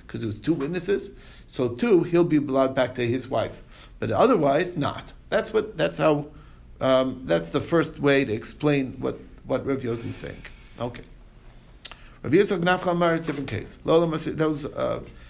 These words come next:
okay, so that was Rav Ami's explanation. Rav Yitzchak Nafcha Amar, Lo Lo Masi-, if it's going on the latter case.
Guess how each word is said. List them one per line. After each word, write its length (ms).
okay, 300
so 280
that 140
was 160
Rav 200
Ami's 380
explanation. 540
Rav 100
Yitzchak 260
Nafcha 280
Amar, 160
Lo 140
Lo 120
Masi-, 220
if 100
it's 100
going 200
on 120
the 100
latter 260
case. 340